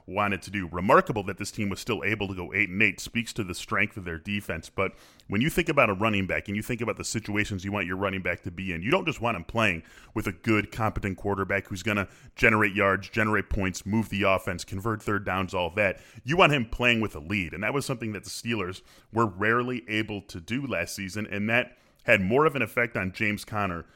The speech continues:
than anyone else on the offense, even with that detriment. And even with those two quarterbacks, Devlin Hodges and Mason Rudolph, running the show for Pittsburgh most of the season, you had James Conner playing at a sixteen-game pace for eleven hundred forty-four yards from scrimmage,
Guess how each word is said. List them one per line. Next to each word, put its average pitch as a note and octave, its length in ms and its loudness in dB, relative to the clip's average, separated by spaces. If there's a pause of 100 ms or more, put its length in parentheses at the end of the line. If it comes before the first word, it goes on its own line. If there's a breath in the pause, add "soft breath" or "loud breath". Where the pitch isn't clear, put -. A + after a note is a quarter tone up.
(180 soft breath)
than G#2+ 160 -4
anyone G#2 540 -2
else F#2+ 400 -4
on G2+ 160 -2
the F#2+ 160 -4
offense, F#2 600 -2
even E3+ 400 0
with A#2+ 320 0 (260)
that A#2+ 300 6
detriment. G2+ 440 2
And E2+ 100 -8
even D3+ 320 -2
with B2 200 -4
those A2 220 -2
two B2 180 -8
quarterbacks, F#2 640 -6
Devlin A2+ 300 -4
Hodges G#2 340 -2
and F#2 140 -4
Mason F#2+ 280 -6
Rudolph, E2+ 380 -4 (320 soft breath)
running A2+ 240 4
the A2 60 2
show A2 180 0
for F#2+ 140 -10
Pittsburgh F#2 420 -8
most G#2 220 -8
of G2 80 -10
the F2 80 -8
season, G#2+ 400 -4 (340 soft breath)
you C#3 160 -4
had B2 300 2
James A2+ 260 -4
Conner G#2+ 260 -4
playing G#2+ 300 -4
at F#2+ 80 -4
a - 40 -8
sixteen-game A#2 640 -4
pace G2 360 -4 (340 soft breath)
for G#2 180 -2
eleven A#2+ 320 4
hundred C3 240 -2
forty-four A#2+ 420 -4
yards G#2 240 -2
from A2 140 -6
scrimmage, G2 500 -6